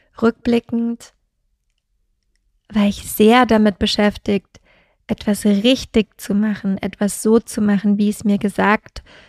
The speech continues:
wird, damit etwas funktioniert, damit dieser Podcast von mehr Menschen gehört wird, in diese Top ten, ten, twenty, was auch immer, Charts irgendwie kommt. Aber ob mein Gefühl,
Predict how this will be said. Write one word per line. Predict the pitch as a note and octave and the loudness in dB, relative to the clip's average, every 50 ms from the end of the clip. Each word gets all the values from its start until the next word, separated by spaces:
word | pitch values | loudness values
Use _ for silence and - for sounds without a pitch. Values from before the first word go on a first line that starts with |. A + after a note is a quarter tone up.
| _ _ - | _ _ -4
wird, | G3+ G3 F#3+ G#3+ G#3+ G#3+ A3+ A3 - - - _ _ _ - | -2 0 4 6 8 8 8 6 4 0 -8 _ _ _ -6
damit | - G#3 G3+ G3+ A3+ A3+ - - - - | -2 2 4 4 4 2 0 -6 -6 -2
etwas | - G#3+ - - - G#3 G#3 G3+ - - - _ _ _ _ _ | -2 -2 -2 -2 0 0 2 2 0 -4 -8 _ _ _ _ _
funktioniert, | - - - G#3+ G#3+ G#3+ G#3 - - - - G3+ G3 G3+ G#3+ G#3 G3+ - | -14 -4 0 2 2 2 2 0 -4 -4 -2 0 2 2 4 2 2 0
damit | - G3 G3 G3 G#3 A3 - - - _ _ _ _ - | 0 0 0 0 0 0 -4 -8 -20 _ _ _ _ -6
dieser | A3 G#3 G3+ G#3 G3 | -4 0 0 0 0
Podcast | - - G#3+ G#3+ - - - - G#3+ G3+ G3+ G3+ G3+ - - - - - _ _ _ _ _ _ | 0 -2 -2 -4 -4 -6 -8 -6 -2 -2 0 -2 -2 -4 -8 -14 -18 -20 _ _ _ _ _ _
von | - G#3 G3 F#3+ F#3+ | -2 2 4 4 6
mehr | G3+ G3+ G#3 G#3 | 6 6 6 6
Menschen | G3+ G3+ G3 G3 G3+ - - G3+ G3+ | 4 4 2 0 -2 -2 -2 -2 -2
gehört | G#3 G3+ G3+ G#3 G#3 G3+ - _ - | 0 0 0 0 0 -2 -4 _ -6
wird, | G3+ G3+ G3+ - _ | -6 -6 -6 -6 _
in | - G#3+ G#3+ A3 A3 | 0 2 4 4 4
diese | G#3+ G#3+ G#3 A3 G#3 - | 2 0 -2 -2 -4 -6
Top | - - G#3+ G3+ _ _ | -6 -6 -8 -8 _ _
ten, | - - - A3+ G#3+ G3+ G3+ G3+ G#3+ A3+ A3 - | -10 -6 -4 -2 -2 0 0 0 -2 -4 -6 -6
ten, | - A3 G#3+ G#3 G#3 G#3 G3+ F#3 | -2 0 2 4 4 4 2 2
twenty, | - - - G3+ G3+ G3+ - G#3+ G#3+ G#3 G3 | -2 -2 0 0 0 0 0 0 0 0 0
was | G#3 G#3 - - | 0 -2 -2 -2
auch | G3+ G3 - | -4 -2 0
immer, | - B3 G3+ - - - | 0 0 0 0 -2 -4
Charts | - - - - G3 G3+ G#3 - - - - | -6 -6 -4 -2 0 0 0 0 -4 -8 -8
irgendwie | - - G#3 G3+ G#3+ G#3+ - A3+ | -4 -4 -4 -4 -4 -8 -10 -12
kommt. | - - - - G#3+ G#3+ A3 A3+ - - - - - - - - - - - _ _ _ _ _ _ _ _ _ _ _ _ _ _ _ _ _ _ _ _ _ _ _ _ _ _ _ | -18 -12 -6 -4 -2 -2 -2 -4 -6 -12 -20 -20 -20 -20 -20 -20 -20 -20 -20 _ _ _ _ _ _ _ _ _ _ _ _ _ _ _ _ _ _ _ _ _ _ _ _ _ _ _
Aber | - G#3 G#3+ G#3+ A3+ A3+ - | -2 0 2 2 4 2 2
ob | G#3+ - - | 0 0 0
mein | G#3+ A3 G#3+ G#3+ A3 | 0 0 2 2 0
Gefühl, | G3+ G#3+ F#3 - - - - - - C#4+ D4+ E4+ D#4 C4 - - F#3+ G3 G#3 | 0 0 -2 -4 -6 -10 -10 -6 0 4 4 4 4 4 2 -2 -2 -4 -6